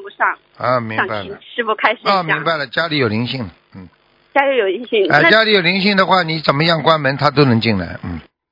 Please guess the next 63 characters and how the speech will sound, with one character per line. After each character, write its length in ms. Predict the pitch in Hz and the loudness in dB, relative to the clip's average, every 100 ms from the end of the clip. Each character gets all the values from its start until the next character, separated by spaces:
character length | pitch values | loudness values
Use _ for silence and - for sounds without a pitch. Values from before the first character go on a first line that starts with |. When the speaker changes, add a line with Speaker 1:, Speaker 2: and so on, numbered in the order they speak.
| _ _ _ - | _ _ _ -2
Speaker 1:
哦， 280 | 247 240 226 | 0 2 0
那， 180 | 359 330 | -2 -2
那 160 | 339 339 | -4 0
针 180 | 339 330 | 2 4
对 100 | 320 | 2
这 100 | 311 | 0
件 140 | 294 | 0
事 120 | - 277 | -2 -2
情， 380 | 254 247 208 - | 0 0 -2 -2
要 220 | 294 277 247 214 | 2 2 2 -2
许 260 | - - | -4 -2
愿 120 | 226 233 | -2 2
多 80 | |
少 140 | 277 190 | 0 0
张 240 | 214 208 214 - | -2 -4 -6 -6
给 120 | 202 160 | -4 -4
家 180 | - 226 | -2 2
里 20 | |
的 0 | |
Speaker 2:
如 60 | |
果 100 | 190 | 2
没 160 | 180 196 | 2 2
有 100 | 190 | 2
看 280 | 208 202 185 | 0 -2 0
到 180 | 175 156 | -2 0
的 120 | 156 | 0
话， 100 | 160 | 0
Speaker 1:
房 100 | 151 | 0
间？ 140 | 165 | -2
Speaker 2:
至 40 | 143 | 2
少 120 | 131 | 2
二 120 | 127 | 2
十 140 | 110 | 0
一 100 | 117 | -6
张。 280 | 98 101 - _ _ _ _ _ _ _ | -4 -4 -4 _ _ _ _ _ _ _
Speaker 1:
我 360 | - 269 269 262 - | 4 6 6 4 2
看 260 | - 349 | 2 4
到 200 | 294 269 - | 4 2 0
屋 140 | 302 339 | -6 -2
里 100 | 254 | 2
好 180 | 185 | 2
像 160 | 226 240 | 2 0
确 200 | - 254 | 2 0
实 120 | - | 4
有 140 | 214 214 | 2 4
许 240 | - 185 | 0 -2
多 180 | 190 185 185 | 2 2 2
人。 300 | 185 165 165 165 | 2 0 0 -2
Speaker 2:
哎 220 | 147 170 175 | 2 2 0
呦， 340 | 117 143 123 | 0 0 0
许 260 | - - 117 | -4 -8 -6
多 220 | 156 165 | 0 2
人 240 | 135 143 139 | 2 0 0
就 80 | |
麻 240 | 110 98 95 | 2 0 -2
烦 160 | 95 | -6
了。 60 | 85 78 _ _ _ _ _ _ _ - | -8 -16 _ _ _ _ _ _ _ 0
Speaker 1:
嗯。 400 | 233 202 175 - - | 2 2 -2 -8 -14
Speaker 2:
嗯， 360 | 104 104 98 135 | -12 -12 -10 -2
那 120 | 165 | -2
就 120 | 147 | 0
要 100 | 156 | -2
很， 340 | - 104 101 | -2 -10 -12